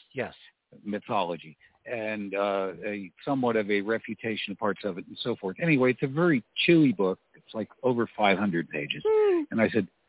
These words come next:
Speaker 2: "Whoa, this is, okay, this is, this is hefty." Uh, so I remember all of that standing in my room in Pennsylvania. Okay. Well, I was looking for another copy of it 'cause it became relevant to me to want to read it again.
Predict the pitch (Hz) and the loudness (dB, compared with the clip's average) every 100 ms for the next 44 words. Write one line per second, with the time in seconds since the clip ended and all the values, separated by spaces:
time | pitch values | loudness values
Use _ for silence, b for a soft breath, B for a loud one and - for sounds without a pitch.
0 | _ 254 320 294 202 143 202 254 143 156 | _ 6 8 8 6 4 0 0 -2 2
1 | 156 180 160 117 147 175 156 - - 120 | 2 4 4 4 0 -6 -10 -16 -12 -6
2 | 156 - 117 110 92 - 151 B B B | -6 -6 -8 -6 -4 -4 -6 B B B
3 | B - 143 139 139 135 B B _ - | B 4 6 8 6 4 B B _ 4
4 | 175 180 185 214 269 269 175 151 147 120 | 6 6 4 4 4 2 4 4 4 4
5 | 101 143 - - 90 95 113 151 - 104 | 2 0 -10 -2 0 2 0 -2 -4 -4
6 | 113 156 196 240 104 98 - _ _ _ | 0 2 6 6 4 -2 -10 _ _ _
7 | 165 185 196 - 160 170 - 151 139 151 | 4 6 4 2 0 0 -2 -2 4 6
8 | 139 92 - _ _ _ _ _ - 104 | 6 2 -4 _ _ _ _ _ -16 -2
9 | 113 107 139 B _ 147 151 139 180 202 | 2 2 2 B _ 4 6 6 4 2
10 | 220 175 170 147 135 143 131 - - 139 | -2 -2 2 2 4 0 0 -4 -2 0
11 | 143 170 165 160 175 - - 127 113 117 | 2 2 4 4 0 -8 -6 -4 -4 -6
12 | 117 143 131 117 127 127 135 - 120 120 | 2 4 6 8 6 4 0 -2 2 2
13 | 104 117 104 98 113 123 135 127 127 139 | 2 2 2 2 2 2 0 0 4 4